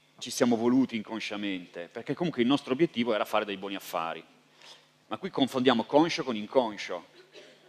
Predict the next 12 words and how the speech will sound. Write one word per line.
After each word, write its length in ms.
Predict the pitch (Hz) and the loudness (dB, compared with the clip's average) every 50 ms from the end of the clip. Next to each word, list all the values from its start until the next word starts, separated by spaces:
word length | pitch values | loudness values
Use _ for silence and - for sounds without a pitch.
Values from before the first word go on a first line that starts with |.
| _ _ _ _ _ _ _ _ _ _ _ _ _ _ _ | _ _ _ _ _ _ _ _ _ _ _ _ _ _ _
Come 260 | _ - 233 233 247 - | _ 10 10 10 10 12
fai 180 | - 151 135 | 12 12 12
a 40 | 123 | 12
sapere 460 | - - 135 - - 139 135 131 123 | 12 8 4 10 12 12 12 12 12
cosa 300 | - - 156 135 139 143 | 10 10 10 10 10 6
vuole 500 | 123 110 120 127 131 135 139 135 135 135 | 2 4 6 8 10 10 12 12 10 8
veramente 600 | 123 107 113 139 135 127 123 131 131 131 120 - 120 | 8 10 12 12 12 12 10 4 2 0 0 -2 -4
il 80 | 104 | -6
tuo 100 | - 117 | -4 -4
inconscio? 640 | 113 107 95 - 107 98 92 92 90 - - 90 78 _ _ _ _ _ _ _ _ _ _ _ _ _ _ _ _ - | -4 -4 -4 -4 -4 -4 -4 -6 -10 -14 -16 -16 -20 _ _ _ _ _ _ _ _ _ _ _ _ _ _ _ _ -4
Allora, 300 | - 120 117 107 - - - | -2 0 0 0 -2 2 6
coscientemente, 1200 | - 170 151 - - 156 139 131 - - 135 160 220 226 165 127 110 - - 101 92 87 - - | 8 8 10 10 10 10 8 8 8 6 6 8 8 6 6 6 4 2 -2 -4 -4 -4 -6 -14